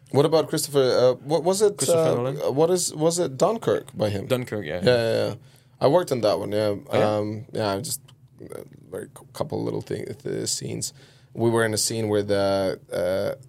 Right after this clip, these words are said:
Speaker 1: uh, Harry Styles, and we were just surrounded by all these fans. It was
Speaker 2: Really?
Speaker 1: crazy. Um, but yeah, and, uh,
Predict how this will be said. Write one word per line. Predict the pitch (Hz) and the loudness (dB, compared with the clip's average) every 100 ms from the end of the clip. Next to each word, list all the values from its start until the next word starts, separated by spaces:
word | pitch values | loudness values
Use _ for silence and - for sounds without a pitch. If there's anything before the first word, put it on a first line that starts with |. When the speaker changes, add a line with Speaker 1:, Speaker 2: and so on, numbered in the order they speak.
| _ | _
Speaker 1:
uh, | - 101 101 101 104 | -8 -6 -4 -6 -6
Harry | 95 113 110 | -2 -2 0
Styles, | - 107 107 98 90 | -2 0 2 2 -2
and | 101 98 | -6 -6
we | |
were | 101 101 101 | -6 -6 -6
just | - | -6
surrounded | - 104 101 98 | -2 -2 -2 -2
by | 98 | 0
all | 95 101 | 0 0
these | 95 90 | -2 -6
fans. | - 101 98 113 | -6 -4 -4 -6
It | - | -6
was | 110 | -4
Speaker 2:
Really? | 120 123 107 98 | -2 -2 -4 -6
Speaker 1:
crazy. | 107 87 98 98 - - - - - _ _ | -6 -4 -4 -8 -12 -16 -20 -20 -20 _ _
Um, | - 104 104 104 101 104 101 - - _ _ | -2 2 2 2 -2 -4 -6 -10 -16 _ _
but | 110 110 107 - | -2 0 0 0
yeah, | 120 139 143 107 80 - - _ _ _ - - _ _ _ - | 2 4 4 0 -4 -10 -20 _ _ _ -10 -10 _ _ _ -2
and, | 110 120 117 | 2 2 4
uh, | 120 117 | 4 4